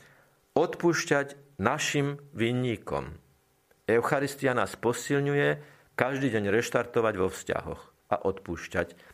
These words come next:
lebo Eucharistia je chlebom odpustenia. Ten chlieb je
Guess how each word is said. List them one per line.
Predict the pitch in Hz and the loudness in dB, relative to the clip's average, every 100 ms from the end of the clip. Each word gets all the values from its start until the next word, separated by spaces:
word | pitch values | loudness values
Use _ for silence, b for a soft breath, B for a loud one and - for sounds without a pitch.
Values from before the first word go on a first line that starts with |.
| B B - | B B -2
lebo | 107 101 92 - | 0 2 2 2
Eucharistia | 120 - 135 104 - 92 85 | 0 2 0 -2 0 2 2
je | 85 85 B B B | 2 -2 B B B
chlebom | - - 107 117 120 123 | -12 0 2 2 0 0
odpustenia. | 117 - 92 - - 69 65 69 - - _ _ b b b _ | -4 -4 -8 -6 -6 -6 -4 -6 -6 -16 _ _ b b b _
Ten | 113 92 | 0 0
chlieb | - 107 131 | -2 2 2
je | 123 | 4